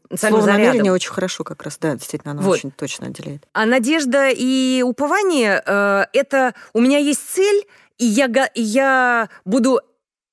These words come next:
Speaker 1: неимоверно рад, если оно сбудется, и мне, и я буду в-, в-, рыдать и лезть на стену, если оно не сбудется.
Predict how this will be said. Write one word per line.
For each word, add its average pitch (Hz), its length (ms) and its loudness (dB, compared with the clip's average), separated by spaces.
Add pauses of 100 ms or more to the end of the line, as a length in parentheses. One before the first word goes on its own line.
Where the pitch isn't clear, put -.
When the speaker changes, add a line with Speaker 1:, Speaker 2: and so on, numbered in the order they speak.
(360)
Speaker 1:
неимоверно 269 540 4
рад, 254 220 2
если 196 200 -2
оно 226 160 0
сбудется, 277 440 0
и 233 160 0
мне, 254 240 2
и 233 140 -4
я 233 160 2
буду 240 280 2
в-, 196 60 -6 (220)
в-, 202 560 -2
рыдать 226 480 0
и 214 80 -4
лезть 208 220 0
на 220 100 -2
стену, 359 260 0
если 233 300 0
оно 233 100 2
не 233 120 2
сбудется. 214 500 -2